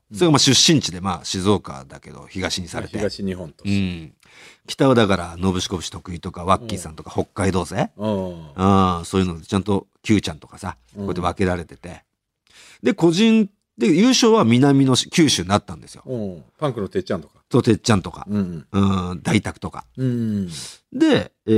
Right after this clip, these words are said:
Speaker 2: ー、個人戦のその上位の四人が、その別で今度やるっていうのがそれなんだけど。
Speaker 1: 個人戦ってそのチーム戦でやってる中でも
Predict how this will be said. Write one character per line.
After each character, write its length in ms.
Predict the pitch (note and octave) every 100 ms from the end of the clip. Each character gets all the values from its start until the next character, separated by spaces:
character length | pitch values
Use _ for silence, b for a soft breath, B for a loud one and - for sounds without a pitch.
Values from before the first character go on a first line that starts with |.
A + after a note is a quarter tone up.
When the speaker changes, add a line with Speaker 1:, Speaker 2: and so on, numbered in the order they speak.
| A2
Speaker 2:
ー、 20 |
個 160 | A#2+ D3
人 280 | G3+ G#3
戦 560 | G3 - - E3+ F3 F3+
の 240 | B3 B3+
そ 140 | G#2 A#2+
の 100 | G2+
上 300 | G#2+ B2+ G#2+
位 60 |
の 100 | F2+
四 160 | F2+ F2+
人 260 | G#2 G#2+ C#3+
が、 220 | G#3 G2
そ 140 | -
の 60 | F2
別 300 | F#2+ F#2 G#2
で 260 | G#2+ G2 -
今 160 | G#2
度 60 | F2
や 100 | D#2
る 80 | A2+
っ 20 |
て 140 | -
い 20 | C#3
う 20 |
の 80 | F#2
が 80 |
そ 140 | - F#2+
れ 80 | F#2
な 100 | F2
ん 40 |
だ 100 | D#2
け 100 | E2+
ど。 260 | D#3+ D#3 -
Speaker 1:
個 120 | -
人 200 | D3+ A3
戦 180 | G#3 G#3
っ 20 |
て 100 | - E3+
そ 120 | E3
の 140 | D#3
チ 180 | D3 G#3+
ー 80 | A3+
ム 80 | A3+
戦 200 | A3+ G#3
で 80 |
や 80 | G3
っ 40 | F#3+
て 160 | -
る 80 | G#3+
中 320 | G#3+ A#3 G#3+
で 120 | F#3+
も 240 | G#3+ F3+